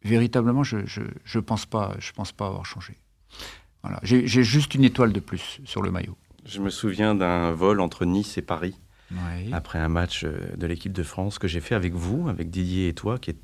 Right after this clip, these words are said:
Speaker 2: toujours à côté, comme dans le quart de l'équipe de
Speaker 1: Mhm.
Speaker 2: France, à côté ensemble,
Speaker 1: Mhm.
Speaker 2: assis dans, dans l'avion. Et à chaque fois que les gens rentraient, ils venaient faire signer un autographe. Et des gamins ont commencé à chanter la Marseillaise en
Speaker 1: Ouais.
Speaker 2: rentrant dans l'avion. Et à la
Speaker 1: Ouais.
Speaker 2: fin de, à la fin du vol, à l'atterrissage, tout l'avion chantait la Marseillaise.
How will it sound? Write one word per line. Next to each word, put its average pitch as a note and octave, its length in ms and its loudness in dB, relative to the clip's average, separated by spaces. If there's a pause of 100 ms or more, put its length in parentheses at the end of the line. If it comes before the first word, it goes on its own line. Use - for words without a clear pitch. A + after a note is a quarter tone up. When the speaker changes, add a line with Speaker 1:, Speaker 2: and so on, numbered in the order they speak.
(100)
Speaker 2:
toujours G#2+ 340 2
à F2+ 80 4
côté, F#2+ 240 0
comme C#3+ 180 2
dans A2 100 6
le G2 60 6
quart F#2 160 2
de F2+ 60 2
l'équipe F2 180 0
de A#2+ 60 6
Speaker 1:
Mhm. A#2 80 6
Speaker 2:
France, F2+ 200 0
à F2+ 40 2
côté F2 260 0
ensemble, F2+ 440 0
Speaker 1:
Mhm. - 140 0
Speaker 2:
assis - 320 -4
dans, E2 200 0
dans E2+ 120 2
l'avion. F2 320 2 (600)
Et F#2+ 40 0
à F2 40 0
chaque - 220 0
fois A2+ 120 4
que - 80 -4
les G2 60 6
gens F2+ 140 2
rentraient, F2+ 320 0
ils C#3 40 0
venaient F#2 140 2
faire F2+ 160 -4
signer F#2+ 160 2
un F2 40 4
autographe. F2 540 -2 (460)
Et G2+ 80 2
des F#2+ 120 4
gamins G#2 220 6
ont A#2+ 80 6
commencé G#2 340 2
à G2+ 40 0
chanter G2+ 220 2
la F#2 80 4
Marseillaise G#2+ 560 2 (100)
en G#2+ 60 -2
Speaker 1:
Ouais. F#2 60 2
Speaker 2:
rentrant G2+ 220 2
dans F#2 60 6
l'avion. G2+ 360 4
Et A2 80 4
à F#2+ 40 4
la F#2 100 4
Speaker 1:
Ouais. G2 40 -2
Speaker 2:
fin G#2+ 140 4
de, G2 640 2
à F#2 80 4
la F#2 80 4
fin C3 240 4
du A2+ 160 2
vol, A#2 240 4
à G#2+ 60 2
l'atterrissage, G#2 560 2
tout - 100 2
l'avion A#2+ 260 6
chantait G#2+ 220 0
la G2+ 80 4
Marseillaise. G2 560 2